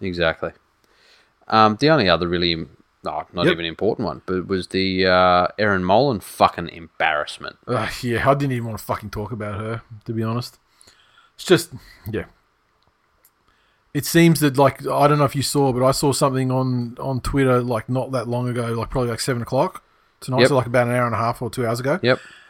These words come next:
Speaker 2: where she has come out and said, like, stated the, the facts of the, of the reporting, saying that, like,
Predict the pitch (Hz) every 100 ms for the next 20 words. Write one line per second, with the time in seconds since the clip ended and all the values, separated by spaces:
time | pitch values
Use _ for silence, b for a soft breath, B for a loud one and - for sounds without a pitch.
0 | B B - 135 127 113 - 143 139 131
1 | - 131 123 123 117 113 127 113 117 113
2 | - _ _ _ _ _ _ _ _ _
3 | _ 135 - 151 127 120 117 120 117 110
4 | 135 - 139 123 - 135 110 113 113 123
5 | 117 117 110 107 131 127 120 104 127 120
6 | 117 117 113